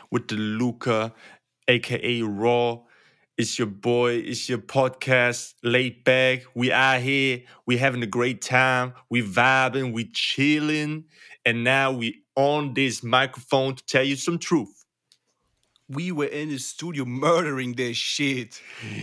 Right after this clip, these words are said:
Speaker 1: Murdering the beat, bruv.
Speaker 2: Bruv? Ach so,
Speaker 1: Bruv.
Speaker 2: stimmt, das sagt man auch. Ah, Digga,
Speaker 1: Curse.
Speaker 2: moin, ich wollte grad mein Handy in die Hand nehmen, hab meinen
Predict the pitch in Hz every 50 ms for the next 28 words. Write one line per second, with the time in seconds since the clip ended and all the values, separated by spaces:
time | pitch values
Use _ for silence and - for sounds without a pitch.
0 | - - 127 127 127 135 147 151 151 147 147 143 139 135 123 123 107 101 101 104
1 | - 233 226 185 - - - 160 160 170 196 196 185 185 - _ _ _ _ _
2 | _ _ _ _ _ _ _ _ - - - - - - - _ - 87 95 123
3 | 165 185 - - - - _ _ _ _ _ _ - 120 120 - 117 98 90 -
4 | - 120 110 110 - - 113 - - 120 123 117 117 - _ _ _ - - -
5 | _ _ _ _ - - - _ _ _ _ _ _ _ _ _ _ _ _ _
6 | _ _ _ _ - - - 110 110 110 110 131 - - - - 135 175 208 202
7 | 160 147 143 190 196 180 - - 170 151 151 185 196 190 160 139 131 127 127 127
8 | 139 147 156 151 - 156 156 147 143 - - -